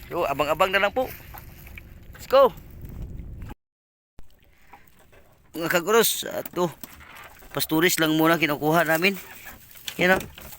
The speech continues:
Ito lang muna kinukuha namin, pasturis, dahil maaga pa, wala pang ano, wala pang malaking isda.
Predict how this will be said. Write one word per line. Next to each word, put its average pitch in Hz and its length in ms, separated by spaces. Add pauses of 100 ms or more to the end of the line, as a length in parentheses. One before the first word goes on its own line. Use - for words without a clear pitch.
(1000)
Ito 143 160
lang 156 160
muna 151 160
kinukuha 143 320
namin, 143 240
pasturis, 143 480
dahil 143 320 (1400)
maaga 127 320
pa, 202 160
wala 147 240
pang 160 240
ano, 160 160 (1800)
wala 135 320
pang 143 400 (320)
malaking 139 720 (640)
isda. - 320